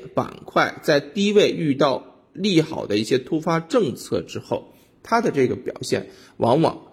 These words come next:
都会非常的惊人。那比如说啊，在去年啊，炒得非常火热的新基建，对不对？去年年初政策一扶持，整个板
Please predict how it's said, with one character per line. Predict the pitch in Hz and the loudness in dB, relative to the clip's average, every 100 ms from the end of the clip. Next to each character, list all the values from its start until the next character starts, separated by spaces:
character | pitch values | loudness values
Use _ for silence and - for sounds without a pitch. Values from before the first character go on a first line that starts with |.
| - | 0
都 | 117 | 2
会 | 113 | 2
非 | 110 - 139 147 | -2 2 2 2
常 | - 78 | -4 -12
的 | 82 | -12
惊 | - 113 | -8 -6
人。 | 85 - _ _ | -8 -12 _ _
那 | 117 92 - - - | -6 -6 -8 -20 -4
比 | - 131 | 4 6
如 | 123 131 175 | 8 10 8
说 | 190 - 139 131 - 143 | 6 4 4 4 2 -6
啊， | 98 104 | -8 -2
在 | 113 | -2
去 | 107 - - 156 | -2 -4 0 2
年 | 104 73 55 - _ _ | 2 -2 -8 -16 _ _
啊， | - - - | -14 -12 -14
炒 | - 90 | -10 -8
得 | 98 | -4
非 | - 151 160 | 2 4 4
常 | 156 85 | 2 -8
火 | - - | -8 -6
热 | 71 - | -4 -6
的 | - | -8
新 | - 147 147 143 | -2 0 0 0
基 | 147 139 | -2 2
建， | 160 123 - - - | 2 2 -4 -10 2
对 | 135 | 4
不 | 131 | 6
对？ | 127 113 - - | 6 2 -6 -10
去 | - | -2
年 | 147 139 | 2 2
年 | 135 127 | 2 0
初 | 131 | 0
政 | 143 143 | 2 2
策 | 127 | 2
一 | 135 | 2
扶 | 123 107 | 2 0
持， | 127 127 113 - | 0 0 -2 0
整 | 120 92 | -4 0
个 | 175 | 0
板 | 170 139 - | 0 -4 -6